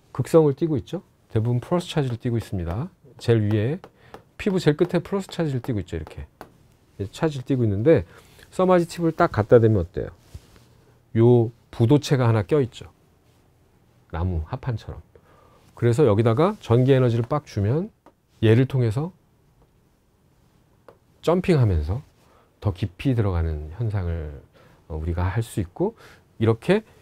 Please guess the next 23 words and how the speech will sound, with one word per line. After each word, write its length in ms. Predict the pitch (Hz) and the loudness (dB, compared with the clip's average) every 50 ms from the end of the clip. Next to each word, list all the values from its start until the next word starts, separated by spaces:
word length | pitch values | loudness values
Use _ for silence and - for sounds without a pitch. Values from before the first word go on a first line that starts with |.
| _ _ _ _ - | _ _ _ _ 0
유전가열을 1200 | 117 131 170 180 180 175 170 151 139 120 110 107 98 95 92 87 87 82 85 107 147 196 226 233 - _ _ _ _ - | 2 6 6 6 6 6 4 4 2 2 2 2 0 0 -2 -2 -2 -2 -2 0 0 0 0 0 -4 _ _ _ _ -2
유도해낼 520 | 110 113 131 127 117 113 110 95 90 82 | 0 0 2 4 4 4 4 2 2 0
수 160 | 80 - - | -2 -4 -8
있습니다. 340 | 85 76 - - - - - _ _ _ _ _ _ _ _ - | -12 -12 -14 -16 -20 -20 -20 _ _ _ _ _ _ _ _ 0
이걸 200 | 139 196 185 135 | 2 2 4 4
이용한 280 | 127 135 135 127 107 | 2 2 0 0 -2
게 80 | 98 101 | -4 -6
써마지 420 | 90 147 131 131 120 98 - - | -6 -6 -8 -8 -8 -10 -12 -16
팁입니다. 380 | - - 120 104 90 71 64 - _ _ _ _ _ _ 78 | -12 -10 -8 -8 -8 -10 -12 -16 _ _ _ _ _ _ -16
예. 80 | 71 69 - _ _ _ _ - - - - _ - | -16 -16 -16 _ _ _ _ -20 -20 -20 -20 _ -2
부도체 560 | - 120 120 151 147 143 - - 151 139 127 | 0 4 4 6 4 4 2 0 0 2 2
멤-, 160 | 110 95 95 - | 0 -2 -2 -2
멤브레인 440 | 110 113 110 117 117 143 151 147 139 | 0 2 4 4 6 6 6 6 6
하나 200 | 123 117 107 92 | 4 0 -2 -2
깔아놨죠. 640 | - 131 135 147 143 117 90 - - - 85 113 135 | -4 -6 -4 -4 -4 -6 -8 -10 -12 -14 -12 -12 -10
이게 120 | 131 127 123 | -8 -8 -6
유전가열법입니다. 920 | 104 101 110 107 95 87 78 78 82 - - - _ _ - - _ - _ _ _ _ _ _ _ _ - - - - - - - - - _ _ _ _ _ | -4 -4 -4 -4 -4 -4 -4 -6 -8 -12 -18 -20 _ _ -20 -20 _ -20 _ _ _ _ _ _ _ _ -20 -20 -20 -20 -20 -20 -20 -20 -20 _ _ _ _ _
이거는 560 | 120 131 151 170 170 170 170 170 170 165 160 | 4 6 8 8 10 10 8 8 8 6 4
그런데 640 | - - 131 127 127 107 98 92 95 110 113 98 82 80 80 - _ _ _ _ _ - - _ | 4 4 4 6 6 4 4 2 2 2 0 0 -2 -4 -8 -12 _ _ _ _ _ -20 -20 _
써마지에서는 800 | - - 165 160 175 175 165 156 165 151 143 139 135 131 131 127 | -8 -4 0 2 4 4 4 4 2 2 2 2 2 0 0 -2
조금 240 | - 156 - - - | -4 -6 -6 -6 -8
다른 340 | - - - 82 85 87 87 | -6 -4 -2 -2 0 0 0
게, 260 | 98 127 120 90 | 0 -2 -2 -4